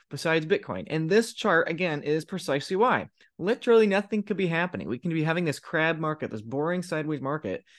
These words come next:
and then all of a sudden, within a few hours here, you get this massive skyrocketing up and then this massive downwards action. You know, if you're trying to go long Bitcoin, or excuse me, trying to go short Bitcoin here,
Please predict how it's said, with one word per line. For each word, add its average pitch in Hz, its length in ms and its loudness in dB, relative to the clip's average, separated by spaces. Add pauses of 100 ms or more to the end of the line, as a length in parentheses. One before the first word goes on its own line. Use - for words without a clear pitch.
(120)
and 147 120 -2
then 151 120 0
all 165 140 2
of 208 60 2
a 202 60 0
sudden, 123 460 0 (180)
within 156 280 -4
a 151 40 -4
few 190 220 0
hours 170 240 2
here, 110 260 -2 (120)
you 170 120 4
get 151 120 2
this 131 160 -4
massive 160 520 0 (240)
skyrocketing 165 720 2
up 247 180 0 (100)
and 156 140 0
then 156 100 2
this 151 160 -2
massive 143 440 0 (240)
downwards 127 360 0
action. 107 420 -4
You 120 80 -4
know, 101 100 0
if 104 120 -6
you're 147 160 4
trying 151 180 -2
to 147 60 -2
go 147 260 6 (140)
long 170 440 4
Bitcoin, 156 540 0
or 139 160 4
excuse - 320 -4
me, 123 80 -4
trying 151 160 -4
to 156 60 0
go 147 100 2
short 170 340 0
Bitcoin 151 320 -2
here, 147 360 0